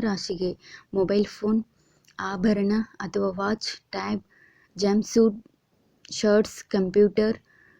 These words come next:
ಶೂಗಳು, ಸ್ಪೋರ್ಟ್, ಸ್ಪೋರ್ಟ್ ಡ್ರೆಸ್, ಶರ್ಟ್ ಅನ್ನು ಉಡುಗೊರೆಯಾಗಿ ನೀಡಬಹುದು. ಇನ್ನು ಕರ್ಕ ರಾಶಿ.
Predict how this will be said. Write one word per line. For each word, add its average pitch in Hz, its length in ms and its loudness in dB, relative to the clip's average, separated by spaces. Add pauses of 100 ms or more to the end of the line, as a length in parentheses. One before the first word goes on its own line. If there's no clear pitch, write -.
(140)
ಶೂಗಳು, 220 800 4 (220)
ಸ್ಪೋರ್ಟ್, - 840 -4
ಸ್ಪೋರ್ಟ್ 214 380 2
ಡ್ರೆಸ್, - 580 -2
ಶರ್ಟ್ 202 400 0
ಅನ್ನು 202 400 0 (140)
ಉಡುಗೊರೆಯಾಗಿ 190 840 0
ನೀಡಬಹುದು. 165 840 -2 (720)
ಇನ್ನು 202 240 2
ಕರ್ಕ 196 420 0
ರಾಶಿ. 180 400 -4